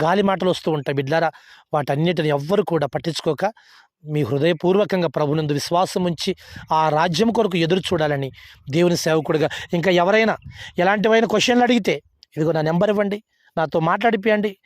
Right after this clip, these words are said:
ఇదిగో మా పాస్టర్ గారి నెంబర్ తీసుకొని చెప్పండి, నేను మాట్లాడతాను.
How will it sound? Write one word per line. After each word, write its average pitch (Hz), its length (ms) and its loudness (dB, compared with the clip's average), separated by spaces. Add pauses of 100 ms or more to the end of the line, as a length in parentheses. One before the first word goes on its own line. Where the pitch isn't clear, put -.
(200)
ఇదిగో 175 140 0
మా 185 140 2
పాస్టర్ 196 380 0
గారి 208 120 0
నెంబర్ 208 200 2
తీసుకొని 208 360 0
చెప్పండి, 208 400 -4 (400)
నేను 156 160 0
మాట్లాడతాను. 151 680 -2